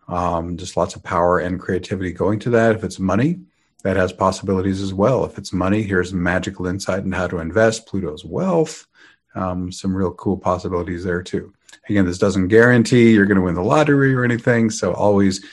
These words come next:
no matter what the astrology is, due diligence on your investments and never invest what you can't afford to lose.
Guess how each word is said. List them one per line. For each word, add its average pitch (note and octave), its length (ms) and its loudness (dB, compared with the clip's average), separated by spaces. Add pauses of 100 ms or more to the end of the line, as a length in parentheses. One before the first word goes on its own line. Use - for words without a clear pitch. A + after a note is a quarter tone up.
(260)
no F#2 80 -4
matter F#2 160 -4
what G2 180 2
the G2 80 -2
astrology F#2 560 2
is, F2+ 180 0
due F#2+ 300 0
diligence F#2+ 680 0
on F2 200 -4
your F2+ 160 0
investments - 800 -6 (280)
and F#2 100 -10
never F2 220 -4
invest F#2+ 460 -4
what F#2 120 -12
you F#2+ 100 -12
can't - 360 -10
afford F2 380 -10
to F#2 80 -8
lose. F2+ 580 -10